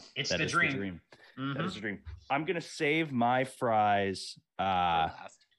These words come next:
Speaker 2: for last, I think, to give Greg a chance at them 'cause I'm interested, right? Because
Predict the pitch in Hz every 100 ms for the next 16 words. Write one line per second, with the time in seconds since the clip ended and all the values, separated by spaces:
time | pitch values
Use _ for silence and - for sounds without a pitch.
0 | _ _ _ _ - 123 110 107 113 123
1 | - 131 127 156 160 156 139 107 113 95
2 | 107 107 107 101 - 104 101 107 120 117
3 | 120 117 107 101 123 120 - 95 - 69
4 | 78 78 78 - 110 127 -